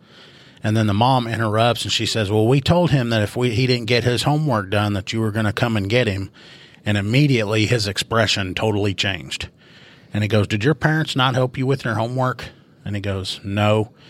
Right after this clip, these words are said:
And he said, "I tell you what, if they don't help you again, you call me and I will help you. And then after that, I'm gonna take your parents to jail because they're not helping you."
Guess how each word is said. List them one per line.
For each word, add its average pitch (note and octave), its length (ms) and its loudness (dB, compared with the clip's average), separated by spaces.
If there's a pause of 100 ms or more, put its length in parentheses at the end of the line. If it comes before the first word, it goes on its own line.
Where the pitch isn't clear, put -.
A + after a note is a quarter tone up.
(440)
And A2 80 -4
he G#2 40 0
said, G#2+ 180 0
"I G2 80 2
tell B2 220 2
you C3+ 140 0
what, C#3 340 2 (520)
if G#2+ 140 -4
they A#2 180 2
don't A2+ 360 0
help C3+ 320 0
you C#3+ 140 4
again, C3+ 540 0 (280)
you A#2 260 0
call F3+ 360 2
me G2+ 400 0 (240)
and G2+ 160 0
I G#2 100 2
will G2+ 180 2
help C3 380 -2
you. D#2 220 -14 (560)
And G#2 120 -4
then G#2 140 -2
after D#3+ 460 0
that, G#2 340 2 (320)
I'm C3 160 4
gonna B2 220 0
take - 320 0
your D3+ 260 2
parents G#2+ 460 0
to A2 120 -8
jail G2+ 440 0
because G#2 420 0
they're G#2 140 2
not G2+ 240 2
helping F#2+ 400 -2
you." D#2+ 180 -12